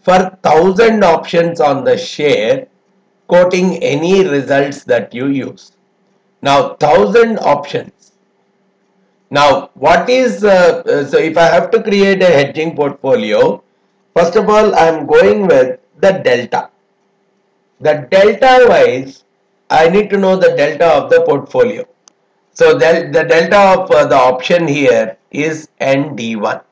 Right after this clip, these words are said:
N D one is the delta of the option, which is point five five nine. So for, uh, one single option, the delta is point five five nine.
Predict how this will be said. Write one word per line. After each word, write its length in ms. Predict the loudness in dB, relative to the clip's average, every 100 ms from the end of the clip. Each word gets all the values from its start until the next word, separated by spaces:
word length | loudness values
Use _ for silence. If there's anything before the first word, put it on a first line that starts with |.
| _ _ _ _ _ _ _ _ -18 -12 -2
N 240 | 0 0
D 160 | 0 0
one 260 | 0 2
is 160 | 2 0
the 140 | 0
delta 300 | 0 -2 0
of 180 | 0 2
the 80 | 0
option, 420 | 0 -2 -4 -4
which 160 | -4 -4
is 200 | -4 -4
point 500 | -4 -2 -2 -6 -4
five 320 | -2 0 -2
five 340 | -4 -4 -4
nine. 280 | -8 -12 -12 _ _ _ _ _ _ _ _ _ _ _ _ _
So 640 | 0 2 4 4 2 -4 -20 _ _ _
for, 100 | 2
uh, 520 | 4 4 2 2 2 2
one 220 | 0 -2
single 460 | -2 0 2 2
option, 680 | 2 2 0 -2 -2 -2 -6 -14 _ _ -6
the 100 | -2
delta 320 | 0 0 0
is 240 | 0 -2
point 400 | -6 -4 -4 -4
five 240 | -4 -2 0
five 240 | 0 2
nine. 300 | 0 0 -4